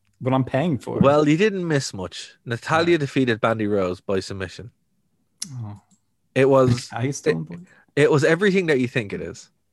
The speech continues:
Speaker 1: Okay.
Speaker 2: Not good. But, um, overall, the show, um, it was surprising.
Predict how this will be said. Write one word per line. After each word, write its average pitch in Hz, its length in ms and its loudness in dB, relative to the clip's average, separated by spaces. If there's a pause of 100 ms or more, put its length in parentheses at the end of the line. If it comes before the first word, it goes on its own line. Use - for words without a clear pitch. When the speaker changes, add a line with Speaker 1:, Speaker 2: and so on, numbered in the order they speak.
Speaker 1:
Okay. 180 240 -6 (440)
Speaker 2:
Not 127 240 -2
good. 85 260 -6 (1700)
But, 185 340 4 (100)
um, 131 400 6
overall, 151 800 6
the 131 100 2
show, 113 640 4
um, 107 680 2 (400)
it 240 60 6
was 311 120 0
surprising. 247 720 2